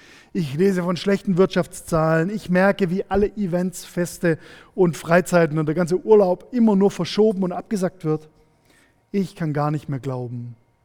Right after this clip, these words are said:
dass es irgendwann besser wird.“ Das kann uns ja so gehen, ne, wenn wir das alles hören. Und deswegen möchte ich heute mal fragen,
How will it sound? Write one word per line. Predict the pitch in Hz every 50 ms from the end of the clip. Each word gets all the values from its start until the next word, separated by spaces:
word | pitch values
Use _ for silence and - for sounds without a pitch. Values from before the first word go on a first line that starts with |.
| _ _ _ _ _ -
dass | - 120 117
es | 120 113
irgendwann | 165 156 139 135 131 120 117 110
besser | 131 123 - - 139 127
wird.“ | 135 147 147 _ _ _ _ _ _ _ _ _ _ _ _ _ _ _ _ _ _ _ _ _ _ _ _ _ _ _ _ _ _ _ _ _ _ _ _ _ _ _ _ _ _
Das | - 165 135
kann | - 190 214 240
uns | 226 170
ja | 208 196
so | 160 180 170
gehen, | 156 190 190 151
ne, | 139 139 131
wenn | 143 143 143
wir | 143 139
das | 135 127 -
alles | - 143 139 131 - - - _ _ _ _ _ _ _ _ _ _ _
hören. | - 147 147 135 107 120 120 110 - _ _ _ _ _ _ _ _ _ _ _ _ _ _ _ _ _ _ - - - _ _ _ _ _ _ _ _ _ _ _ -
Und | 156 156
deswegen | 170 - 208 196
möchte | 190 185 175 -
ich | 196
heute | 196 175
mal | 190 160
fragen, | - - 180 180 180 170 143 131 127 139 147 139